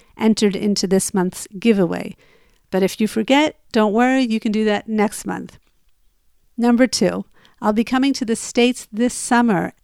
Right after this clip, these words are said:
and I'm interested to offer a one-day Getting Unstuck mini retreat. And if you are interested,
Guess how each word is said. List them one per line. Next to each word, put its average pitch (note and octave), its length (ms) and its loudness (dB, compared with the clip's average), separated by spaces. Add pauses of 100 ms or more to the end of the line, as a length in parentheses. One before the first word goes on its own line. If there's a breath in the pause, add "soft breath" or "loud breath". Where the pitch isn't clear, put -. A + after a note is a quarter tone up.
and G#3+ 100 0
I'm G#3+ 180 2
interested B3 640 0
to A3+ 220 -2
offer A3+ 720 0
a G#3 120 0
one-day G#3+ 720 0
Getting B3 480 0
Unstuck A3+ 800 -2
mini G#3 380 0
retreat. F#3+ 680 -6 (200)
And G3 160 -2
if F#3 160 -6
you G#3 180 2
are G#3+ 160 2
interested, B3+ 680 -2